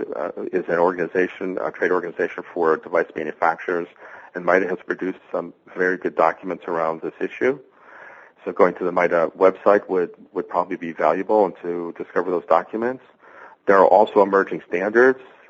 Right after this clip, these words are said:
like the eighty thousand one standard, which is emerging around how providers can start to deal with the issue of, of security. There are best practices that are emerging from entities such as the V A,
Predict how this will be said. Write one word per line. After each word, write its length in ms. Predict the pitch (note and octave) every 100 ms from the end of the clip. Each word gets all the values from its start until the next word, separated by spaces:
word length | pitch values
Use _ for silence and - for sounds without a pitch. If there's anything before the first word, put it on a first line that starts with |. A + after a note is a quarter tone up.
| - _ G2+
like 400 | F2 E2+ D#2 -
the 280 | E2+ E2 -
eighty 180 | F2 F#2
thousand 320 | F2+ D#2+ E2
one 200 | F#2 G2
standard, 380 | - A2+ A#2 A#2+
which 220 | G2+ F#2
is 120 | F2+ - - - - -
emerging 420 | F2+ F#2 F#2+ G2 F2+
around 340 | F2 F2 E2+
how 340 | - F#2+ F#2
providers 540 | F#2 G2 E2+ F2 E2+ F2
can 120 | - E2
start 280 | - E2+ E2 -
to 260 | F2 F2 E2 - - _ -
deal 160 | F2+
with 120 | F2
the 120 | - F#2
issue 360 | - F#2+ F2+
of, 120 | D#2 - -
of 160 | - F#2 -
security. 580 | - - F#2 G2 A#2 C#3 _ _ _ _
There 360 | - G2+ F#2+ -
are 260 | F#2+ F2+
best 340 | F#2 G2+ - -
practices 520 | G#2 G#2+ B2+ B2 A#2 B2
that 100 | A2
are 80 |
emerging 600 | A2 A2+ A#2 A#2 B2 A#2+ A2 - -
from 460 | F#2+ F#2 F2+ F2 _ _ _ -
entities 440 | E2+ - - G2+ F#2+
such 220 | F#2+ F2+
as 240 | F#2 F2 E2+ -
the 80 | E2+
V 280 | G2 E2+
A, 320 | E2+ F2 D#3